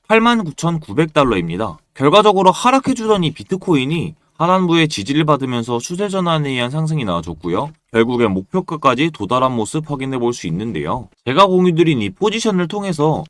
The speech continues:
저희 스터디방에 계신 구독자님들께서는 삼점구 퍼센트에 가까운 수익을 가져갈 수 있었습니다. 자, 여기서 중요한 건 저희가 이 레버리지 이십을 사용했기 때문에 칠십팔 퍼센트의 수익을 가져갈 수 있었다는 건데요.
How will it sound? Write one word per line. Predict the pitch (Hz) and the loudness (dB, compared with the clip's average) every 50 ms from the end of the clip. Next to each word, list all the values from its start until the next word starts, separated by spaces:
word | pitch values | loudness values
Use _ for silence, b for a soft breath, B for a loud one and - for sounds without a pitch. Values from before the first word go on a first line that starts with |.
| _ | _
저희 | _ - 107 110 120 | _ -4 -2 -2 -2
스터디방에 | - - 247 247 240 240 233 233 214 202 196 | 0 -2 -2 -2 0 0 0 0 0 0 0
계신 | 185 175 160 156 185 185 185 | 0 0 0 -2 -4 -4 -4
구독자님들께서는 | - - 127 165 180 180 196 185 170 165 156 143 139 117 117 110 110 113 131 160 165 104 85 - _ _ - | -4 -2 0 0 0 0 0 -2 0 0 0 0 0 -2 -2 -4 -4 -4 -4 -4 -4 -6 -8 -12 _ _ 0
삼점구 | - 220 226 226 - 220 202 185 - 131 123 | 0 0 2 2 0 0 0 -2 -4 -6 -4
퍼센트에 | - 196 202 208 208 190 190 190 185 165 | -4 -2 -2 -2 -2 -2 -2 0 0 2
가까운 | 156 151 143 - 143 139 135 135 | 2 2 2 2 0 -2 -2 -4
수익을 | - - 143 135 131 160 170 | -4 -2 -2 -2 -2 -4 -6
가져갈 | 156 - 104 98 95 95 95 | -6 -6 -6 -4 -4 -4 -4
수 | 92 - | -6 -8
있었습니다. | 90 - 156 156 156 104 85 78 76 80 78 - _ _ _ _ - | -8 -6 -6 -6 -6 -6 -8 -8 -8 -10 -12 -14 _ _ _ _ -6
자, | 101 | -2
여기서 | 95 113 139 180 220 | 0 0 2 0 0
중요한 | 220 220 214 196 190 175 170 | 0 -2 -2 -2 -2 0 0
건 | 175 160 | 0 -2
저희가 | 156 107 104 110 98 107 120 113 87 - - _ _ _ _ _ - | -2 -2 -2 -2 -2 -2 -2 -2 -2 -6 -8 _ _ _ _ _ -8
이 | 98 | -4
레버리지 | 90 92 95 110 135 165 165 170 151 156 | -2 0 0 2 2 2 2 2 0 0
이십을 | 147 101 101 113 127 - 214 214 226 214 | -2 -4 -4 -4 -4 -2 0 2 2 2
사용했기 | 214 220 208 196 185 175 160 156 - 151 | 2 0 0 0 0 -2 -2 -4 -6 -6
때문에 | 156 143 127 113 107 113 147 156 156 160 151 - _ | -4 -4 -2 -2 -2 -2 -2 -2 -4 -4 -8 -12 _
칠십팔 | _ - 220 226 226 - - 190 190 220 233 233 | _ -2 0 0 0 0 -4 -4 -2 -2 -2 0
퍼센트의 | 233 240 240 233 226 220 208 202 196 185 175 | 0 -2 -2 0 -2 -2 -2 -2 0 0 0
수익을 | - 165 156 151 139 151 170 160 | 0 0 0 0 0 0 -4 -4
가져갈 | 139 113 95 98 92 98 92 | -4 -4 -2 -2 -2 -2 -2
수 | - 98 | -4 -8
있었다는 | 87 - 160 170 - 165 156 135 117 | -8 -6 -6 -4 -2 -2 -2 -2 -2
건데요. | 101 87 80 78 80 107 131 127 - | -4 -4 -2 -2 -2 -2 -4 -6 -8